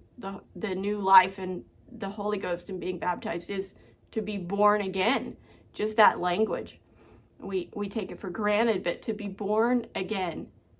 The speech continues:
is a very fresh start. And Second Corinthians five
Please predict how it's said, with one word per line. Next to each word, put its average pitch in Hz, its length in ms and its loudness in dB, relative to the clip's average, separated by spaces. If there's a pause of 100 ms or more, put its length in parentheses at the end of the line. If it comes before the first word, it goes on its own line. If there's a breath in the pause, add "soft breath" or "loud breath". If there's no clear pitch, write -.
(120)
is 247 200 6
a 208 80 0
very 233 460 4
fresh 202 400 4
start. - 560 0 (600 soft breath)
And 226 320 4 (800)
Second 302 400 0
Corinthians 214 540 -2
five 190 540 10